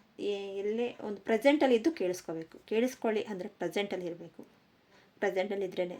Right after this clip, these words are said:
ನೀವು ಇಲ್ಲ ಪಾಸ್ಟ್ಗೆ ಹೋಗ್ತೀರಾ, ಇಲ್ಲ ಫ್ಯೂಚರ್ಗೆ ಹೋಗ್ತಾ ಇದ್ದೀರಾ. ಅದನ್ನು ಬಿಟ್ಟು ಪ್ರೆಸೆಂಟಲ್ಲಿದ್ದು ಕೇಳಿಸ್ಕೊಂಡ್ರೆ ಮಾತ್ರನೇ ನಿಮಗೆ ಆ ಗೈಡೆನ್ಸ್ ಏನೋ ಅನ್ನೋದು ಸಿಗುತ್ತೆ ಅಂತ ಹೇಳ್ಬೋದು. ಒಳ್ಳೆಯ ರೀತಿಯ ಕಾರ್ಡ್ಸೇ ಬರ್ತಾ ಇದೆ. ಮತ್ತು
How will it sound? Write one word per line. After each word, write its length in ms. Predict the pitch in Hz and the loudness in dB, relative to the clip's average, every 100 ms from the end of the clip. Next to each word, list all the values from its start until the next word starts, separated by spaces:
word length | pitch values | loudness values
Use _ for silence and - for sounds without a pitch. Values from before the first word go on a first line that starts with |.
| - | -10
ನೀವು 260 | 208 202 196 | -8 -4 -2
ಇಲ್ಲ 140 | 196 202 - - - - _ _ _ | 0 -2 -4 -20 -20 -20 _ _ _
ಪಾಸ್ಟ್ಗೆ 360 | - 185 208 226 | -4 -4 -2 -4
ಹೋಗ್ತೀರಾ, 420 | 226 240 269 269 - | -2 -2 -2 -4 -10
ಇಲ್ಲ 120 | 202 | -8
ಫ್ಯೂಚರ್ಗೆ 440 | 214 202 190 175 | 0 0 2 -4
ಹೋಗ್ತಾ 220 | 160 - 165 | -6 -10 -12
ಇದ್ದೀರಾ. 280 | 160 160 - _ - | -10 -14 -18 _ -12
ಅದನ್ನು 260 | 185 180 | -10 -4
ಬಿಟ್ಟು 420 | 190 202 277 - _ - - - - | -4 -4 -6 -6 _ -20 -20 -20 -6
ಪ್ರೆಸೆಂಟಲ್ಲಿದ್ದು 680 | 202 190 247 254 220 214 254 | -4 4 4 4 2 0 -4
ಕೇಳಿಸ್ಕೊಂಡ್ರೆ 720 | - 214 254 254 214 185 185 | 0 2 2 0 -6 -4 -4
ಮಾತ್ರನೇ 520 | 175 170 190 190 185 | -4 -6 -4 -4 -4
ನಿಮಗೆ 400 | 180 170 330 349 - | -4 -8 -10 -12 -10
ಆ 60 | 185 | -8
ಗೈಡೆನ್ಸ್ 460 | 175 175 233 240 | -4 0 0 0
ಏನೋ 180 | 208 240 | 0 2
ಅನ್ನೋದು 340 | 220 208 196 349 - - - | 0 -2 -4 -6 -8 -16 -8
ಸಿಗುತ್ತೆ 340 | 180 180 175 | -6 -4 -6
ಅಂತ 140 | 170 | -8
ಹೇಳ್ಬೋದು. 460 | 190 196 180 165 247 277 - - - - | -10 -10 -10 -8 -8 -8 -14 -20 -20 -6
ಒಳ್ಳೆಯ 220 | 196 220 | 0 2
ರೀತಿಯ 260 | 226 220 202 | 2 0 0
ಕಾರ್ಡ್ಸೇ 360 | 185 180 - | 0 0 -2
ಬರ್ತಾ 260 | 185 180 180 | -6 -6 -4
ಇದೆ. 160 | 185 277 - - _ _ _ _ _ _ - _ - - - _ - | -2 -4 -6 -20 _ _ _ _ _ _ -20 _ -20 -20 -20 _ -16
ಮತ್ತು 260 | 190 202 | -10 -8